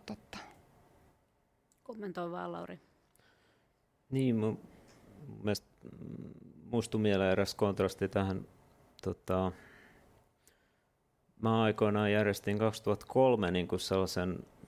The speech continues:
Speaker 3: performanssifestivaalin, jossa oli vaan naisia. Tota, mikä se oli? Post-male performance tai joku. Se oli näitä lapajuttuja kanssa.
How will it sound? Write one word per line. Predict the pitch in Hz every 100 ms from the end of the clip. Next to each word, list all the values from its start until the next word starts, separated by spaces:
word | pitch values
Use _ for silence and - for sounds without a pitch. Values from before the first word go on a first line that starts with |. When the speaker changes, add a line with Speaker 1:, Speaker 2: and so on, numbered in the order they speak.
| -
Speaker 3:
performanssifestivaalin, | 110 98 92 90 85 - 87 - - - - - 92 92 - 92 92 90 90 - - - _ _
jossa | - 95 - - 95
oli | 92 95 92 - - - 107
vaan | 110 95 82 - - - - - - -
naisia. | 98 98 92 - 90 92 - - - - - - - - - _ _ _ _ _ _ _ _ _ -
Tota, | 95 - 110 107 104 92 - - - - _ _ _ _ _ _
mikä | 104 110 98
se | -
oli? | 92
Post-male | - - 131 - - 104 98 95 85 -
performance | 101 - 101 95 92 92
tai | - -
joku. | - - - - - - _ _ _ _ _ _ _ _ _ _ -
Se |
oli | 95
näitä | 95 95 92
lapajuttuja | 92 82 80 - - 90
kanssa. | - 98 -